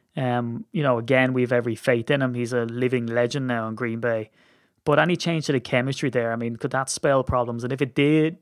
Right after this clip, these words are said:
you know, because the other part of special teams that is obviously concerning is where we can't bed anybody down at punt return and kick return. So according to the unofficial depth chart, on punt returns is Amari Rodgers, rookie.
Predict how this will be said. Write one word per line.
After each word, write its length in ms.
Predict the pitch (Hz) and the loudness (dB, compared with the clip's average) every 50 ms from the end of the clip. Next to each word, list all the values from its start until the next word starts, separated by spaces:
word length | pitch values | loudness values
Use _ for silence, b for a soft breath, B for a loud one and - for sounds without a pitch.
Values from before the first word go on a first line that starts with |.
| _ - | _ -10
you 140 | 190 175 | -6 -2
know, 240 | 156 143 135 123 - b b b b b b b b | 0 0 0 -2 -2 b b b b b b b b
because 220 | - 202 220 208 - | 0 2 2 2 4
the 80 | 226 | 2
other 120 | 226 254 254 | 2 2 2
part 320 | - - 226 214 208 175 | 2 0 0 0 0 0
of 120 | 175 143 | -4 -6
special 300 | - - 185 170 - 165 | -4 -2 -2 -2 -2 -4
teams 260 | 135 151 156 151 139 139 | -4 -4 -4 -2 -2 -2
that 180 | 131 131 - - | -2 -2 -4 -6
is 180 | - 170 147 - | -6 -6 -4 0
obviously 360 | - 156 151 175 - - 180 - | 0 0 0 0 -2 -2 -4 -4
concerning 520 | - 127 - - 139 117 120 120 117 113 - _ _ _ _ _ _ _ _ _ _ _ _ - - - | -4 -8 -2 0 0 0 0 -2 -6 -8 -12 _ _ _ _ _ _ _ _ _ _ _ _ -16 -8 -8
is 120 | 160 135 | -4 -2
where 120 | 156 160 | 0 0
we 80 | 156 151 | 0 -2
can't 360 | - - 160 175 180 151 127 | -2 -2 -2 -2 -2 -4 -2
bed 220 | - 143 139 143 143 | -2 0 0 0 0
anybody 400 | 139 139 139 127 131 117 117 113 | -2 -2 -2 -2 -2 -2 -2 -2
down 340 | 120 113 117 123 127 123 b b b b b b b b b - | -2 0 0 0 -2 -2 b b b b b b b b b -4
at 140 | 156 - | -4 -2
punt 180 | - - 143 147 | 0 -2 -2 -2
return 300 | 165 131 - 143 127 117 | -2 -4 -4 -4 -4 -4
and 80 | 113 - | -6 -2
kick 200 | - 135 - - | -2 -2 0 0
return. 320 | 170 - 156 135 120 - b b b b b b b b b b b | 0 0 0 -4 -4 -8 b b b b b b b b b b b
So 140 | - - 139 | -2 -2 2
according 300 | - 180 196 208 208 - | 4 4 4 4 2 0
to 60 | 156 | -2
the 160 | 160 - 170 | -2 0 0
unofficial 440 | 160 160 143 - 156 165 - 180 156 | 0 0 0 0 0 0 0 0 -2
depth 240 | 131 135 123 117 - | 0 -2 -2 -2 0
chart, 340 | - 139 123 120 120 - - _ _ - | 0 0 0 0 0 -4 -8 _ _ -6
on 140 | 143 143 135 | -6 -6 -2
punt 240 | - 165 170 196 214 | 0 0 0 0 0
returns 400 | 175 - - 160 156 143 127 127 | -4 -2 -2 -2 -2 -2 -4 -6
is 100 | 127 131 | -6 -4
Amari 380 | 127 123 120 123 127 131 123 | -2 0 2 2 2 2 2
Rodgers, 380 | 120 117 113 113 123 143 139 131 | 0 -2 -2 -2 -4 -4 -6 -4
rookie. 420 | 123 123 120 - - 139 135 - | -2 -2 -2 -2 -2 -6 -6 -6